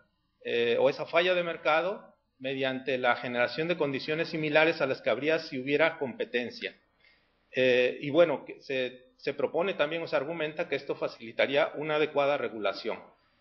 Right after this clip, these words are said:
Eh, y en México, pues, tenemos que en dos mil seis se estableció, aunque no es de manera realmente formal y, y consecuente para todos los estados o, de man-, o a nivel federal,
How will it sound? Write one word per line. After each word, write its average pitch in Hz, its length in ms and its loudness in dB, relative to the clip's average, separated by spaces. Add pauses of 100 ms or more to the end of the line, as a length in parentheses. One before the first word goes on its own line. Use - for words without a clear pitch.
(220)
Eh, 151 540 0
y 170 80 -2
en 175 140 0
México, 233 440 -2
pues, - 400 -6
tenemos 190 460 -4
que 160 600 -2
en 139 100 -6
dos 139 180 -4
mil 196 200 -2
seis 196 360 2
se 156 80 -6
estableció, 135 1160 0
aunque 131 440 -4
no 160 300 0
es 175 160 0
de 160 80 -2
manera 156 440 2
realmente 151 520 -2
formal 143 580 2
y, 135 260 -4
y 123 380 -8
consecuente 151 720 -2
para 113 280 2
todos 156 200 2
los 156 160 -4
estados 147 520 0
o, 101 300 -8
de 113 80 -10
man-, 113 260 -12
o 110 380 -8
a 123 100 -6
nivel 123 260 -4
federal, 170 360 2